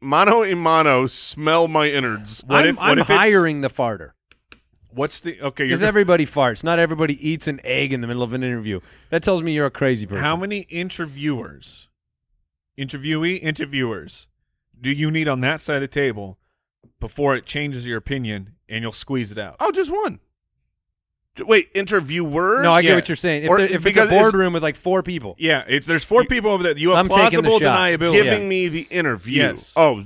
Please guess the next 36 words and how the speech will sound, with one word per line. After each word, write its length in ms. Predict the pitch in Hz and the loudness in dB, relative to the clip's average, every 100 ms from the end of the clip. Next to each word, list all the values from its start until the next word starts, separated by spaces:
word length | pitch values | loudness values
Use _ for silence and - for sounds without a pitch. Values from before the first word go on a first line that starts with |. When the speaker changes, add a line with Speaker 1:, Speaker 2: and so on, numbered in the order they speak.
| - | -4
Speaker 1:
uh, 120 | 156 | -2
that 180 | 147 151 | 0 0
makes 200 | 151 - | 0 -6
it 80 | 139 | -6
even 180 | 120 113 | -6 -4
worse 200 | 113 - | -4 -4
for 140 | 104 | -12
me 140 | 98 - _ _ _ _ | -14 -16 _ _ _ _
'cause 160 | 165 | 2
they're 180 | 151 180 | 4 4
all 220 | 180 175 | 6 6
gonna 200 | 165 147 | 6 2
Speaker 3:
Mm. 40 | 131 | 0
Speaker 1:
know 280 | 113 90 - _ _ | -2 -4 -12 _ _
'cause 160 | 190 175 | -2 2
they 120 | 233 | 2
can 140 | 233 | 0
talk 240 | 202 196 175 | 0 0 0
to 80 | |
each 120 | 170 170 | -2 0
other 180 | 139 | 0
afterwards. 580 | 127 120 120 92 58 - - - - | 2 0 -2 -14 -16 -20 -20 -20 -6
But 120 | - | -2
if 80 | 170 | -2
it's 120 | 156 | -2
one 340 | 139 160 233 302 | -6 2 4 4
other 220 | 247 226 | 4 2
person 320 | 214 196 190 | 2 -2 -2
in 100 | 185 | -4
the 120 | 170 180 | -4 -4
interview, 840 | 185 151 113 127 160 214 127 95 | -2 -2 -4 -10 -4 -2 -2 -2
it's 160 | 123 165 | -8 -8
me 340 | 190 226 269 | -6 -4 -4
and 140 | - 202 | -4 -4
another 340 | 180 180 170 | -2 -2 -2
person 800 | 135 - 214 233 - 139 98 90 | -4 -4 2 2 2 -6 -8 -10